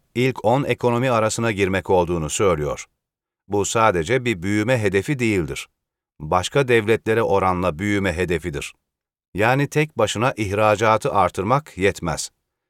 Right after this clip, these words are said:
Gayri safi milli hasılayı artırmak yetmez. Kişi başına geliri artırmak yetmez. Mesela kişi başına geliriniz iki bin dolardan on beş bin dolara kadar çıkabilir. Ama dünya sıralamasında yeriniz hala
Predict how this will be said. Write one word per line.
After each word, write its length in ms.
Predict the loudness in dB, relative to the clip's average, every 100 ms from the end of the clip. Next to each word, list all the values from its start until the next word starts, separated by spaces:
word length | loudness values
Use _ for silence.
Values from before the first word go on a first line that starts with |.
| _ _
Gayri 320 | 0 0 0
safi 420 | 0 2 2 -2
milli 360 | -2 0 0 0
hasılayı 600 | 2 2 2 0 2 2
artırmak 640 | 0 0 0 -2 -2 -2
yetmez. 540 | -2 -2 -2 -4 -6 -12 _ _ _ _ _
Kişi 280 | -8 -6 0
başına 340 | 0 0 -2 -2
geliri 440 | 0 -2 2 2
artırmak 640 | 2 2 -2 -2 -2 -4
yetmez. 560 | -2 -2 0 -4 -4 -8 _ _ _ _ _
Mesela 480 | -6 -2 0 2 0 -4 _ _ -10
kişi 260 | -6 -2
başına 320 | 0 0 0 0
geliriniz 640 | 0 0 0 0 -2 -4 -10
iki 220 | -8 -4
bin 180 | -2 2
dolardan 540 | 2 2 2 0 -2 -4 _ _
on 260 | 0 0 0
beş 220 | -2 -2
bin 200 | -4 0
dolara 300 | 2 4 2
kadar 300 | 0 0 0
çıkabilir. 640 | 0 -2 -2 -2 -4 -8 -14 _ _ _ _ -6
Ama 300 | 0 0 0
dünya 340 | -2 0 0
sıralamasında 720 | 0 0 2 0 -2 0 0
yeriniz 600 | 0 2 0 2 -2 -4
hala 480 | 0 2 2 2 0